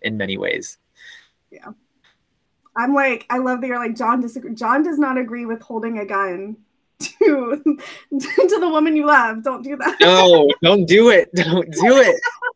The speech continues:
Speaker 1: But I had to find my way into that. And I was like, you, a-, and that's, you know, I mean, it is what acting is. It's like, this is, this,
Speaker 2: Mm-hmm.
Speaker 1: you, you have to find ways to justify it in your, in your mind, and you get there. And,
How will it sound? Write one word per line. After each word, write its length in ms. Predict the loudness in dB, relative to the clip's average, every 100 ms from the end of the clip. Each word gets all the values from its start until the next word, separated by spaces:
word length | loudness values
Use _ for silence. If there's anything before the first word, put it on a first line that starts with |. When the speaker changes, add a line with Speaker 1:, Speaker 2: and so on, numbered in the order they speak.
| _ _ _ _ _ _ _ _
Speaker 1:
But 120 | -2 0
I 80 |
had 280 | -2 -2 -2
to 100 | -2
find 280 | -6 -4 -6
my 160 | -6 -4
way 360 | -4 -4 -6 -8
into 380 | -10 -10 -12 -8
that. 240 | -4 -6
And 100 | -8
I 60 | -14
was 120 | -12
like, 160 | -14 -10
you, 160 | -12 -10
a-, 140 | -14 -14
and 160 | -12
that's, 300 | -12 -10 -12 -14
you 100 | -14
know, 140 | -12
I 140 | -10 -10
mean, 160 | -10
it 140 | -8 -6
is 200 | -6 -6
what 160 | -8
acting 360 | -6 -10 -10 -10
is. 200 | -10 -10
It's 140 | -10
like, 140 | -10 -8
this 200 | -10 -8
is, 200 | -10 -10
this, 200 | -8 -8 -10
Speaker 2:
Mm-hmm. 60 | -18 _
Speaker 1:
you, 40 | -20 _ _ _ _ _ _ _ -14
you 120 | -12
have 180 | -12 -12
to 80 | -12
find 280 | -8 -8 -6
ways 280 | -4 -4 -6
to 120 | -12
justify 560 | -10 -10 -12 -10 -8
it 80 | -6
in 120 | -8
your, 140 | -12 -14
in 320 | -14 -16 -16
your 120 | -16
mind, 420 | -14 -10 -10 -12 -16
and 160 | -16
you 60 | -16
get 200 | -10 -10 -6
there. 260 | -6 -6
And, 220 | -8 -10